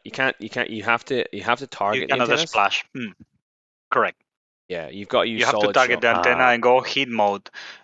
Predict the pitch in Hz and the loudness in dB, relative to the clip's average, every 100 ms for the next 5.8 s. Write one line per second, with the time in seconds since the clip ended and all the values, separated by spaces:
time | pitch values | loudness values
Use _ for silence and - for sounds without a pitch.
0 | _ 123 123 120 120 120 117 107 120 143 | _ 0 4 6 6 2 -2 -8 0 4
1 | - 147 127 127 120 117 110 120 - 131 | 4 2 0 0 2 2 0 -4 -2 -4
2 | 208 - 110 101 107 107 110 110 107 107 | -4 -12 -12 -8 -6 -6 -2 -2 -2 -4
3 | 113 107 113 143 170 - - - 107 101 | -4 -2 -2 -2 -6 -8 -10 -4 -4 -4
4 | 123 - 127 113 110 110 110 120 104 95 | -6 -4 -2 0 0 2 2 2 -4 -6
5 | 107 104 - - 110 104 104 98 | -6 -8 -14 -12 -10 -8 -10 -14